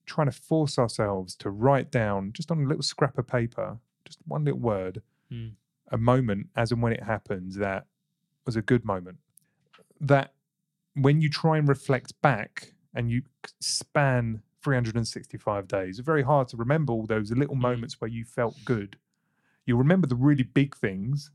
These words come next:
Speaker 1: like I changed my job and I went to Australia and we went to Florida. What about those small little moments? That
Speaker 2: Yeah.
Speaker 1: day when I just was, I felt amazing because I had this
Speaker 2: Yeah.
Speaker 1: moment with the family, I'd done this, or, you know, these metrics changed my business that, you know, made me feel great that day.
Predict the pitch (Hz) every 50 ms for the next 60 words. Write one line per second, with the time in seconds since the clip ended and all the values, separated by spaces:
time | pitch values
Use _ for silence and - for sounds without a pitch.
0 | - - - - - - - - 139 123 120 113 98 120 110 101 135 139 123 113
1 | 95 98 92 95 101 101 101 101 131 135 120 120 - - 120 107 - - 135 127
2 | 120 117 104 101 101 101 98 104 107 110 123 131 123 123 - - 120 113 110 _
3 | _ _ _ _ - - 143 139 127 101 95 92 92 _ _ _ _ - - 190
4 | 220 233 - 208 190 - - - 180 180 180 175 135 113 107 107 104 95 95 92
5 | 95 - - 143 117 117 110 151 143 131 113 98 101 120 143 143 143 - 113 -
6 | - - - 117 - - 123 113 101 127 - _ - 127 120 117 113 117 117 117
7 | 113 107 98 98 90 92 95 - _ _ _ _ _ - - - - - 101 104
8 | 104 120 113 110 104 131 131 131 127 123 107 - - - - 151 151 151 147 143
9 | 143 143 135 110 92 85 - 90 90 107 139 151 147 147 143 143 - 110 101 -
10 | _ _ _ _ _ _ _ _ _ - - 104 95 95 - - - 127 127 -
11 | _ _ _ - - - 135 127 117 101 113 131 147 147 - - 143 135 - -
12 | - 135 131 131 127 110 107 110 104 95 - 143 139 123 143 135 131 123 - -
13 | 110 - _ _ - - - - - - - _ _ - 131 135 127 117 120 -
14 | - 113 110 - 123 131 139 143 - - 135 123 170 - 135 131 131 131 135